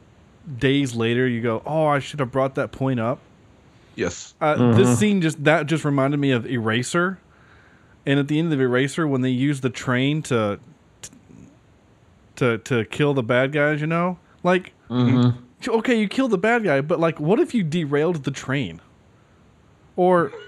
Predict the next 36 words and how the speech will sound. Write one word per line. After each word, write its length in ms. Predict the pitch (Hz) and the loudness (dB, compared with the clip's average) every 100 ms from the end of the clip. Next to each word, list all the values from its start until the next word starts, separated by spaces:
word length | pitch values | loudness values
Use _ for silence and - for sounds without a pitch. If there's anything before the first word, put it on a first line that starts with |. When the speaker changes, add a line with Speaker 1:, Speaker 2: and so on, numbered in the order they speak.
| - - - | -10 -10 -2
Speaker 1:
how 80 | 254 | 2
about 180 | 262 262 | 2 2
the 100 | 185 | 0
fact 280 | 214 190 185 | 0 0 0
that 120 | 170 | 0
that 220 | 175 160 | 0 2
poor 220 | 190 185 | 2 2
engineer 580 | 165 170 151 143 151 156 | 4 2 2 2 2 2
now 320 | 135 127 123 | 2 2 2
is 160 | 123 117 | 0 0
in, 200 | 123 120 | 0 0
like, 280 | 120 113 - - | 0 -2 -10 -20
therapy 560 | - - 156 160 156 127 | -8 0 2 2 2 -2
for 120 | 139 | -2
the 80 | 117 | 0
rest 260 | 123 131 131 | 0 0 0
of 60 | |
his 180 | 120 107 | -4 -2
life 340 | 110 120 120 | 0 2 0
because 240 | - - 113 | -4 -2 -2
he 120 | 120 | -2
killed 460 | - - 165 151 127 | -2 -2 2 2 0
five 460 | - 120 104 101 - | -2 0 0 -4 -4
people? 480 | 113 98 90 80 - _ - _ _ _ - - | -4 -4 -8 -10 -16 _ -20 _ _ _ -4 0
<laughs> 80 | 165 - 117 - - - - - - - _ _ - - | 0 0 -4 -6 -8 -8 -16 -20 -20 -20 _ _ -20 -2
But 180 | 185 - - | -2 -2 -4
it's 220 | 220 - | -4 0
fine 420 | 147 139 120 120 | 2 4 4 0
because 180 | 120 131 | 0 0
it 60 | 131 | 0
was 100 | 120 | -2
a 60 | |
cool 220 | 123 127 | -2 -2
scene, 280 | 107 123 104 | -2 -2 -2
you 80 | 98 | -4
know? 220 | 101 104 | -4 -6